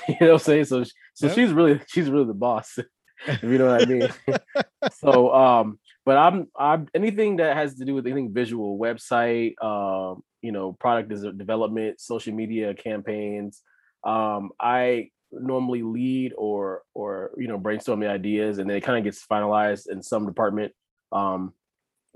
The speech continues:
Speaker 1: after that. And she deals with a lot of the business stuff, you know, the, the paperwork and the, the forms and the emails and stuff like that. Um, and she also is an artist too. So she helps, like, if we, we have, like, tons of st-, of orders that we're,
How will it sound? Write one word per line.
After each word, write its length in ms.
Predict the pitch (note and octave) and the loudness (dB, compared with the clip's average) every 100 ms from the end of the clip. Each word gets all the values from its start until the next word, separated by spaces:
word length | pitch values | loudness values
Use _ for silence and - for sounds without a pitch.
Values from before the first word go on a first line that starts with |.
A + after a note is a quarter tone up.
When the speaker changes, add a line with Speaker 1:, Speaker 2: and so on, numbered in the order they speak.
| - - _ _ A2 | -20 -20 _ _ -6
Speaker 1:
after 200 | - A2 | -4 2
that. 320 | A2 A#2+ - _ - | 4 4 2 _ -4
And 300 | A#2+ B2 A2+ | 0 0 -2
she 160 | - F3+ | -2 2
deals 240 | D#3 D3+ | 4 4
with 140 | C3 | 2
a 40 | A#2 | 0
lot 140 | A#2+ | 2
of 60 | A2 | 0
the 60 | |
business 340 | F#2+ G#2+ F#2+ - | -2 -6 -8 -10
stuff, 280 | F2 E2 - | -6 -6 -6
you 80 | G2 | -6
know, 80 | F#2 | -6
the, 160 | F#2 - | -8 -8
the 80 | - | -6
paperwork 640 | A#2 G#2 G2+ G2 G2 F#2+ | -4 -2 -2 0 -2 -4
and 160 | F#2+ F2+ | -6 -4
the, 220 | F2 E2+ _ _ - | -6 -8 _ _ -12
the 80 | G2 | -10
forms 640 | - G#2 G2+ G2+ G2 F#2 | -4 -2 0 -2 -4 -4
and 160 | F#2 F2+ | -6 -4
the 60 | F2+ | -4
emails 640 | G2 G#2 G2 F#2+ F#2 F2+ | -2 -2 0 0 -2 -6
and 80 | F2+ | -12
stuff 160 | G2 | -10
like 140 | E2+ - | -10 -6
that. 320 | F#2+ F#2 - _ _ - | -4 -4 -6 _ _ -8
Um, 400 | - G2 F#2 F2+ - | -2 0 0 -2 -4
and 340 | A2 A2+ A2 G2+ | 0 0 0 2
she 120 | - | 4
also 580 | B2+ E3 C#3 A#2+ G#2+ - - | 6 4 2 2 0 -6 -8
is 160 | G2+ | -6
an 60 | G#2 | 0
artist 340 | G#2+ G2 - | 0 0 -2
too. 220 | - A#2 F#2+ | -2 -2 -2
So 300 | G2+ F#2 F2+ | -4 -4 -4
she 260 | - B2+ | -4 -2
helps, 320 | A#2+ A#2 - - | 0 -2 -4 -10
like, 220 | G#2+ G2 | -8 -6
if 100 | G2 | -4
we, 340 | A2+ A#2+ A#2 - _ _ - | -2 -2 -4 -8 _ _ -2
we 60 | |
have, 120 | A#2 | 0
like, 220 | G#2+ F#2+ - | 0 -2 -2
tons 280 | B2 A#2 | -2 -2
of 100 | G2 | -6
st-, 220 | - G#2+ - | -4 -4 -2
of 220 | G#2 G2 | -4 -2
orders 360 | A2 A#2+ G#2+ | 0 0 0
that 180 | G2 F#2+ | -2 -2
we're, 360 | F#2+ G2 G2 | -2 -2 -2